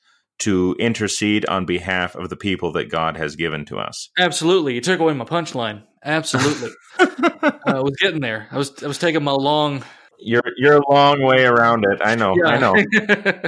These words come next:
Speaker 2: <laughs> But no, you're absolutely right. That is part of the pastoral calling. It's not only, it's not only saying the verba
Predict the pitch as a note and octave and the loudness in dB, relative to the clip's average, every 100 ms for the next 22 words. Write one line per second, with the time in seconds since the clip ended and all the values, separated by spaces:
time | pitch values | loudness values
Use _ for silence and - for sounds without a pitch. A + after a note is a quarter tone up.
0 | - - - _ _ _ _ D3 F3+ F#3 | -10 -14 -16 _ _ _ _ -2 0 0
1 | A#3 D#3+ E3+ F3 D#3 C#3 D#3+ C#3 B2+ D3 | 2 2 0 -2 -4 -2 -2 -2 -2 0
2 | G3 F3 C3+ - _ - F#3+ G3 D3+ C3 | 2 0 -2 -10 _ -6 -2 0 -2 -4
3 | B2 D#3 D3 - C3 A#2+ - F3+ F#3+ C3 | -4 -4 -4 -2 -4 -4 -4 -2 -2 -4
4 | A2 A2 - C#3+ D#3 D#3+ D#3 E3+ G#3 C3+ | -6 -8 -8 -4 -2 -2 -2 -2 -2 -4
5 | A2 A2 C3+ _ _ _ _ _ - - | -6 -8 -14 _ _ _ _ _ -20 -6
6 | D3 C#3+ E3 D#3 C3 - - D3+ C3+ A#2 | -2 0 0 0 -2 -6 -6 -4 -4 -4
7 | A2 C3 D3+ A#2 A2 A2+ | -4 -2 -2 -2 -8 -10